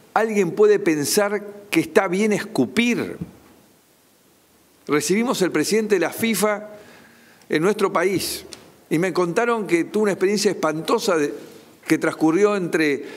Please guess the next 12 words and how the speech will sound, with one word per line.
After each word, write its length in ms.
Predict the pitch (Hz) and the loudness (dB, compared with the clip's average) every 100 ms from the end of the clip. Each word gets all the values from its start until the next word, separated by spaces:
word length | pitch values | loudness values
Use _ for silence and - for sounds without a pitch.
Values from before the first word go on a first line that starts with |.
| - - | -18 -12
el, 260 | - 143 139 | 0 0 2
donde 180 | 151 151 | 2 2
dejó 240 | 151 208 | 2 2
el 60 | 208 | 2
auto 400 | 226 226 220 175 | 0 -2 0 2
y 60 | |
tuvo 240 | - 190 170 | 4 4 4
que 100 | 147 | 2
llegar 220 | 160 190 | 2 0
a 40 | |
su 180 | - 151 | 0 -2
platea. 720 | 131 123 123 247 202 104 - | 0 -2 0 0 0 -2 -8